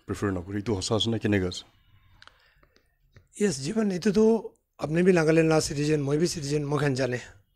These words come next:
Speaker 2: নাগাছ খানটো ফুটবল হি ফাৰ্ষ্ট প্ৰিফাৰেঞ্চ। আমি মনতে আছে টু থাউজেণ্ড টুৱেলভ থাৰ্টিনতে আমি খান ক্ৰিকেটটো নাগালেণ্ডতে গ্ৰাছৰুটতে লৈ যাব নিমিত্তে প্ৰগ্ৰাম বনা টাইম দে আমিকে নাগালেণ্ড ক্ৰিকেট এছ'চিয়েশ্যন,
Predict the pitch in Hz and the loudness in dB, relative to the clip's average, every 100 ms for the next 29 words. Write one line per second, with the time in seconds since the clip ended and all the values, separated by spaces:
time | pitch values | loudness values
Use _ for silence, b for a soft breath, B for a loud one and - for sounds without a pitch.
0 | _ - 131 143 170 165 - 175 160 170 | _ -4 0 4 4 4 0 -4 0 -2
1 | 156 _ _ _ _ _ - 170 143 170 | -4 _ _ _ _ _ -16 -12 -6 -2
2 | 175 208 - 226 208 - 135 - - - | -2 -2 -4 -4 -4 -4 -4 -4 -6 -8
3 | - - _ b b b b 208 214 196 | -12 -16 _ b b b b 6 8 8
4 | 190 185 180 165 175 - 180 180 170 170 | 6 6 4 4 2 0 0 0 2 0
5 | - 165 165 - 165 139 160 151 156 147 | 2 0 0 -4 -6 -4 -4 -2 -4 -4
6 | 147 151 147 147 b b b b 170 160 | -6 -6 -6 -10 b b b b -4 0
7 | 185 - 175 160 160 165 165 - 151 147 | 0 2 2 4 4 4 2 0 0 4
8 | 175 - 185 - 160 151 156 151 147 151 | 4 2 -4 -4 -2 0 0 0 -2 -2
9 | 147 151 143 147 131 143 139 127 127 127 | -4 -4 -4 -2 0 0 0 -2 -2 -4
10 | 123 156 240 180 135 131 156 139 - b | -4 -4 -4 -4 -6 -4 -4 -4 -10 b
11 | b b b b 143 135 143 147 131 143 | b b b b -4 -2 0 -4 -4 -4
12 | 139 143 131 - 131 160 151 | -2 -4 -6 -6 -8 -8 -6